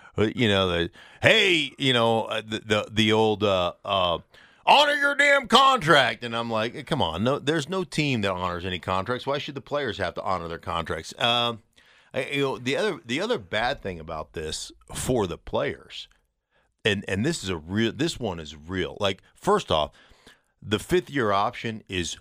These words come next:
ludicrous, especially if you're a running back. Why you would agree to that, why you would agree to a rookie wage scale, the owners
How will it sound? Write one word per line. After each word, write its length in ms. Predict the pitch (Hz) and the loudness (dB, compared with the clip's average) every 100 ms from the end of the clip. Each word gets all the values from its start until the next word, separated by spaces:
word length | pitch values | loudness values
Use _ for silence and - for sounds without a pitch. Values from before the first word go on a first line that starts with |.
| - | -12
ludicrous, 1000 | 87 90 113 113 - - 69 - - _ _ _ _ - | -8 -2 -2 -2 -6 -12 -18 -16 -18 _ _ _ _ -6
especially 560 | 123 - - 196 - 127 | -6 -6 -4 -4 -2 -6
if 100 | 87 | -2
you're 140 | 95 | -2
a 60 | 85 | 0
running 320 | 90 82 78 | -2 -2 -4
back. 220 | 73 73 - | -10 -12 -10
Why 440 | 104 123 160 185 | -2 2 4 2
you 220 | 196 160 | 0 -4
would 140 | 143 117 | -6 -6
agree 360 | 95 90 117 | -8 -8 -6
to 100 | 110 92 | -4 0
that, 340 | 95 98 - | 0 0 -4
why 300 | 98 113 135 | -2 0 2
you 180 | 170 165 | 0 -2
would 120 | 143 | -2
agree 360 | 110 92 117 120 | -2 -2 -2 2
to 100 | 104 | 2
a 160 | 92 | 0
rookie 320 | 98 110 104 | -2 -4 -6
wage 340 | 90 95 107 98 | -4 -2 -2 -4
scale, 380 | - 92 92 95 | -4 -2 0 -2
the 140 | 95 | -4
owners 340 | 95 95 92 | -6 -6 -6